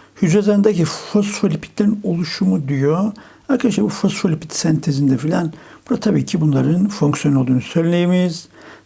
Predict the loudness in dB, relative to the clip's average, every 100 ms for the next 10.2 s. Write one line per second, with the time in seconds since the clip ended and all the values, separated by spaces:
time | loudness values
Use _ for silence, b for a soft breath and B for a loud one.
0 | -6 0 2 2 0 -2 -2 -2 0 2
1 | 0 0 -2 0 0 -2 -2 -2 0 -2
2 | -2 0 0 2 2 2 2 0 -2 -6
3 | -20 B B B B B B B -2 0
4 | 0 2 2 4 2 4 4 4 4 4
5 | 2 2 0 0 0 -2 0 2 2 0
6 | -2 0 0 -2 -4 -14 B B B B
7 | -6 0 0 2 0 -2 -4 0 0 0
8 | -2 -2 -2 0 -2 -2 -2 -6 -16 B
9 | B B B B -6 -2 0 0 0 -2
10 | -6